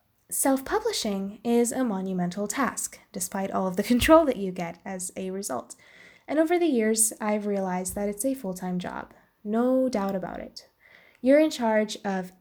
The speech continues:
everything with self-publishing, and the tasks really seem to add up into this mountain of things that need doing, and it is intimidating.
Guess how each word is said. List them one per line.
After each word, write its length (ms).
everything 500
with 140
self-publishing, 880
and 320
the 60
tasks 580
really 400
seem 240
to 160
add 140
up 180
into 180
this 200
mountain 500
of 120
things 340
that 160
need 200
doing, 440
and 120
it 120
is 240
intimidating. 880